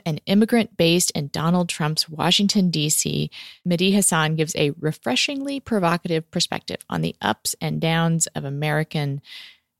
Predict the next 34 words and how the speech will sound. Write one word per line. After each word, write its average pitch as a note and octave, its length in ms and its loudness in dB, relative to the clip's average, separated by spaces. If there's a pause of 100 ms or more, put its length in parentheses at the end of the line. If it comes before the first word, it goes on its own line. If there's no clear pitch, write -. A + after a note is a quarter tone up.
and G3 240 4
global D3 320 2
politics. - 640 -10 (480)
Deconstructed A#3+ 640 4
is - 40 -2
a E3+ 80 2
show F3 360 4
that - 240 -4
cuts - 260 0
through E3+ 260 2
political D#3+ 460 2
drivel A3+ 440 0 (120)
and B2 200 -4
media E3+ 300 0
misinformation D3+ 840 0
to D3+ 120 0
give D3 140 -2
you C#3+ 80 0
a C#3 100 2
straight - 540 2
take - 400 -2
on C#3+ 240 -4
one F3 460 2 (120)
big D3+ 400 2 (120)
news C3+ 240 0
story B2+ 420 0 (140)
of - 200 -4
the A2 100 -2
week. - 280 -6
It E3+ 100 4
is D3+ 120 4
out E3 200 2
every G3+ 240 4
Friday D#3 560 2